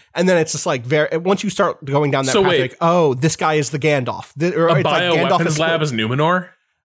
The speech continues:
Speaker 1: <laughs> Yes, sure. Almost certainly, right? Um, it's not a clean, you know, it's not like, uh, it's, in some places it's a one-to-one adaptation in terms of, like, okay, this is a character pulled by evil, but who has his own desires also. And in other cases, it's very much the, like,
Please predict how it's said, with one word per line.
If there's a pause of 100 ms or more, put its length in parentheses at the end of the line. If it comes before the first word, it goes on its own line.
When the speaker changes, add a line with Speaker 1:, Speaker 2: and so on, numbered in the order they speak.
(140)
Speaker 1:
<laughs> (240)
Yes, (160)
sure. (120)
Almost
certainly,
right? (340)
Um,
it's
not
a
clean,
you
know,
it's
not
like,
uh, (480)
it's, (260)
in
some
places
it's
a
one-to-one
adaptation
in
terms
of,
like,
okay,
this
is
a
character
pulled
by
evil,
but
who
has
his
own
desires
also. (320)
And
in
other
cases,
it's
very
much
the,
like,